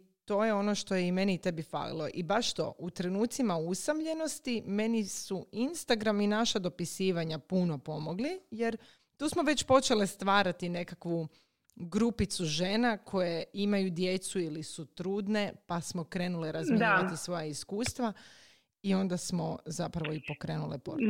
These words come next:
Speaker 2: Da, evo, sjećam se, ono, kad smo mi, e, isto naglasila bi da mi nismo, ono, to išle pokrenut kao, „Ajmo sad ovo pokrenut kao posao.” To je bio
Speaker 1: Tako
Speaker 2: samo
Speaker 1: je.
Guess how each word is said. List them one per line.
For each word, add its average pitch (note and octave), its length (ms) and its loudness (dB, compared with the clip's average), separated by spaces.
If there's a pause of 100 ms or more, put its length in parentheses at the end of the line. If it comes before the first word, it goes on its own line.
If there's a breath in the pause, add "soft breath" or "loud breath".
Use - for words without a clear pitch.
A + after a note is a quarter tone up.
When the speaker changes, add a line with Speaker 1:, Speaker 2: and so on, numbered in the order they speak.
(160)
Speaker 2:
Da, G3+ 200 4 (200)
evo, A#3 180 2 (100)
sjećam B3 420 2 (160)
se, A#3 180 2
ono, A3+ 240 4
kad G#3 200 4
smo G3 200 2
mi, A3 220 4
e, A3+ 120 4 (680)
isto C4 320 2
naglasila G#3+ 600 4
bi A#3 140 4
da G#3 100 4
mi A3+ 220 4
nismo, C#4+ 440 4
ono, C4 340 6
to A#3+ 240 4
išle B3 360 2
pokrenut G#3+ 540 2
kao, A3+ 340 4
„Ajmo A3+ 360 4
sad G#3+ 180 2
ovo G#3 200 4
pokrenut G3 520 0
kao F#3 260 2
posao.” E3+ 400 0
To C#4 140 2
je C4+ 80 6
bio A3+ 240 4
Speaker 1:
Tako D#3+ 160 -2
Speaker 2:
samo G#3 300 6
Speaker 1:
je. G3 60 4